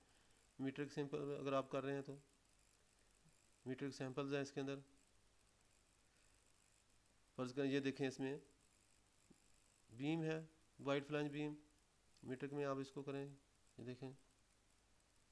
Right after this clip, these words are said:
आप यहाँ इसको ड्रा कर लें।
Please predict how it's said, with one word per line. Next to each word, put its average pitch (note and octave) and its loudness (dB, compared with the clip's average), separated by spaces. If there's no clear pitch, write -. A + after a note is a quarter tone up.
आप A#2+ 0
यहाँ C3+ 4
इसको C3 -2
ड्रा B2+ 4
कर C#3 2
लें। C#3+ 0